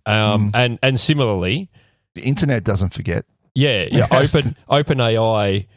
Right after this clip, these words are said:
Speaker 1: the, your specific view of your A I queries will forget about what you've asked, but
Speaker 2: Mm-hmm.
Speaker 1: Open A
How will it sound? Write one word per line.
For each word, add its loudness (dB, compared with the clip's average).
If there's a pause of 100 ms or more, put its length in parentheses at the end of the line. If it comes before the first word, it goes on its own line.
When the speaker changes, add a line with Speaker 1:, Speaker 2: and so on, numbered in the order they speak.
(500)
Speaker 1:
the, 0
your 0 (260)
specific -2
view 0
of 0
your 0
A 2
I 0
queries -2
will 0
forget -2
about 0
what -2
you've -4
asked, -4 (500)
but 2
Speaker 2:
Mm-hmm. -2
Speaker 1:
Open 0
A 0